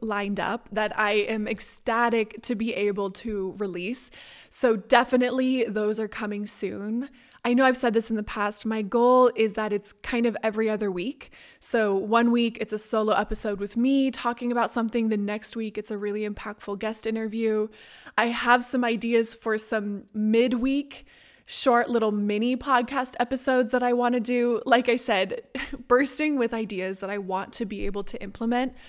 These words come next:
but I also wanna make sure that from the start, it's sustainable and consistent for you guys. You know, there's some ideas I have in my head that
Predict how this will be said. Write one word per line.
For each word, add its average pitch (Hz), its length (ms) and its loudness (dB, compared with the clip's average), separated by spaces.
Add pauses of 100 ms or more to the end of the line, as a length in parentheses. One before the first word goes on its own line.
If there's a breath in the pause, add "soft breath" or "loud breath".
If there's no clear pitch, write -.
(400 loud breath)
but 262 100 4
I 247 120 4 (100)
also 247 420 4
wanna 226 300 0
make 220 200 0
sure 214 300 -2
that 202 260 -6 (500)
from 254 320 2
the 226 100 4
start, 233 640 2
it's 220 200 2
sustainable 226 760 2
and 214 220 0
consistent 208 640 -6
for - 200 -8
you 196 280 -8
guys. - 460 -10
You 214 140 -10
know, 226 100 -4
there's 220 220 0
some 233 200 0
ideas 220 400 -2
I 214 80 -4
have 220 220 -4
in 208 100 -6
my 208 100 -6
head 214 280 -8
that 208 200 -8